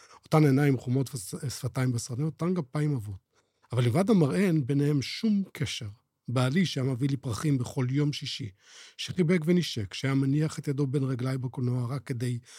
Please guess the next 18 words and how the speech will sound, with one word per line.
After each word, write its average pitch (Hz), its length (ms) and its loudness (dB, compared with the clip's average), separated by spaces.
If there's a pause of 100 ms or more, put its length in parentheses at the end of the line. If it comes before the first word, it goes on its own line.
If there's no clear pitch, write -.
(260)
להרגיש 123 380 0
שאני 156 200 0
שם, 104 340 -4
שאתקרבל 131 720 -4
איתו 165 180 -4
בלילה, 135 400 -4 (720)
שהביט 139 420 4
בי 185 120 6
בחום 170 380 2
ובחיוך 160 540 0
רחב, 139 300 -2
שהתפקע 135 420 -2
מבדיחות 165 460 0
הקרע 170 360 -4
שלי - 160 -4
בצחוק 139 380 -6
מתגלגל 147 440 -2
וילדותי. 151 540 -4